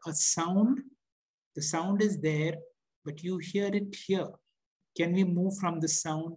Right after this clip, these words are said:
to the silence? Pranava, the Omkara, which is the essence and very nicely explained by Mamata.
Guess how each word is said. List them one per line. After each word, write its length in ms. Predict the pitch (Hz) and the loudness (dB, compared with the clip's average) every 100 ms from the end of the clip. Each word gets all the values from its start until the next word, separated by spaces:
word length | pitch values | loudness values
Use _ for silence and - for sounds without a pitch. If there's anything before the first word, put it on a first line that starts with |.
| 156 - | -8 -4
to 100 | 151 | -2
the 120 | 151 | 0
silence? 920 | - 135 131 123 127 - - - _ _ _ _ _ _ - - - - _ _ - | -2 -4 -4 -6 -4 0 0 -2 _ _ _ _ _ _ -20 -20 -20 -20 _ _ -2
Pranava, 600 | 165 180 196 175 139 - - _ _ - | 2 4 4 4 0 -4 -16 _ _ -6
the 160 | 160 160 165 | -4 -2 0
Omkara, 800 | 170 185 160 175 165 165 180 151 | 0 0 -2 -2 0 0 -2 -2
which 200 | 156 165 | -2 0
is 180 | 156 151 | 0 0
the 220 | 165 156 | -2 -2
essence 460 | 151 - 151 156 160 | -4 0 0 0 0
and 160 | 147 | -2
very 180 | 139 147 | -2 -6
nicely 440 | 139 135 - - 139 | -4 -6 -6 -6 -6
explained 520 | - - 139 139 135 | -8 -8 -6 -6 -4
by 260 | 131 135 135 - 151 - | -4 -4 -8 -8 -8 -6
Mamata. 420 | 139 131 127 196 | -6 -6 -8 -10